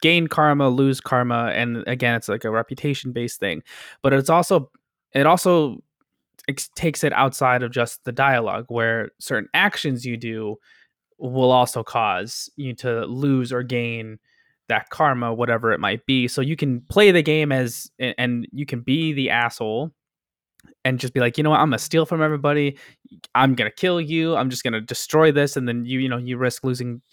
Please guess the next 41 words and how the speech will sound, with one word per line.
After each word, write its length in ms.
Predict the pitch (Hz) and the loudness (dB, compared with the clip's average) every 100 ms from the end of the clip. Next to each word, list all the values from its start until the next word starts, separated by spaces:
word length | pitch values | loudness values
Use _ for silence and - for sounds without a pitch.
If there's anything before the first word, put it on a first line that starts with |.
| _ | _
certain 260 | - 156 127 | -6 -6 -4
quest 320 | - 143 - | 0 0 0
lines, 420 | 123 120 120 120 - - - _ | 0 0 -2 -8 -14 -20 -20 _
or 220 | 151 170 | 4 4
you 160 | 165 160 | 4 0
could 260 | 151 139 - | -2 -6 -10
try 200 | - 135 | 0 2
to 80 | 135 | 2
be 140 | 131 127 | -2 -4
the 100 | 120 | -2
savior 420 | 139 127 127 120 | 0 0 0 0
of 120 | 113 | 0
the 100 | 120 | 0
wasteland 580 | 139 143 - 123 120 120 | 2 2 0 -4 -4 -6
and 160 | 117 113 | -8 -8
just 220 | 117 - | -10 -4
try 120 | 120 | -2
to 60 | 120 | 0
be 100 | 120 | -2
a 60 | 120 | -2
goody 220 | 123 113 | -4 -6
two 220 | - 180 | -2 -2
shoes. 520 | 135 98 110 113 - - _ _ _ _ _ _ _ _ _ _ | -4 -8 -10 -12 -14 -18 _ _ _ _ _ _ _ _ _ _
You 100 | 143 | -2
know, 140 | 123 | 0
it, 240 | 127 131 127 | 0 0 -2
it 300 | - - 139 | -12 -16 -8
kinda 240 | 156 143 135 - | -2 -2 -2 2
opens 340 | 156 156 135 | 2 2 0
you 80 | 139 | 2
up 180 | 131 135 | 2 0
for 180 | - 131 | -6 -4
those 220 | 127 127 | -2 -4
sorts 180 | 127 117 | -6 -6
of 100 | 123 | -2
things. 480 | 165 147 127 117 - - - - _ - | 0 0 0 -8 -14 -20 -20 -20 _ 0
And, 460 | 143 135 120 113 - _ _ _ _ _ _ _ _ _ _ _ _ | 4 4 2 -2 -10 _ _ _ _ _ _ _ _ _ _ _ _
you 120 | 170 165 | 2 4
know, 140 | 151 | 4
for 140 | 170 170 | 4 4
me, 400 | 196 190 170 | 6 6 4